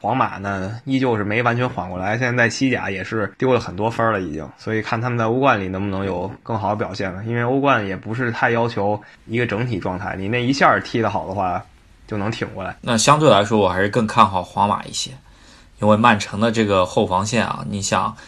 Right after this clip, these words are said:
Speaker 2: 这些年买了那么多用人，其实到最后来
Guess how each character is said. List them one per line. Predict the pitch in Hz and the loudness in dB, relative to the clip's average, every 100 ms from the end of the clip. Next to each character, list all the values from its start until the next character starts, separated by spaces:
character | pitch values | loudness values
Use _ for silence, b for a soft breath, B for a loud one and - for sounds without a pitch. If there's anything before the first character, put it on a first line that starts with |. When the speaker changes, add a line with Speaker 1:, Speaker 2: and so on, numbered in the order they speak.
| B B B | B B B
Speaker 2:
这 | - 110 | 0 2
些 | 113 | 4
年 | 113 | 4
买 | 110 98 | 4 2
了 | 107 | 0
那 | |
么 | 127 107 | 0 0
多 | 90 87 | 0 -2
用 | 92 90 - | -2 -4 -4
人， | 87 87 | -6 -6
其 | 90 107 | -4 -2
实 | 98 107 | -2 4
到 | 113 | 4
最 | 107 120 | 4 0
后 | 110 107 | 2 2
来 | 92 | 2